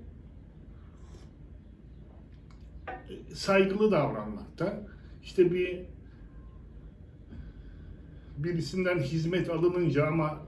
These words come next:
taksi konusunda, ama otobüse bine-, binme konusunda, yani bir,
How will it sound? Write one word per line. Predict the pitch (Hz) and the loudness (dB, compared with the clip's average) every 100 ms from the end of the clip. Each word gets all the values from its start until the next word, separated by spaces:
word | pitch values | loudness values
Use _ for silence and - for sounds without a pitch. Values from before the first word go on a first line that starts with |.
| - | 0
taksi | 147 147 - 139 123 110 120 - | 2 2 -2 0 0 0 -8 -12
konusunda, | - 131 117 113 117 117 147 | -6 -2 -2 -2 -2 0 2
ama | 151 160 151 | 2 2 2
otobüse | 160 139 - 135 139 - 160 143 | 0 2 2 4 4 4 0 2
bine-, | 123 113 - - - - | 0 -2 -8 -14 -14 -8
binme | 127 135 135 135 | -2 2 2 2
konusunda, | 127 107 - 117 127 | 0 -2 -4 -4 -2
yani | 139 139 139 127 | 0 2 2 2
bir, | 143 - | 0 -2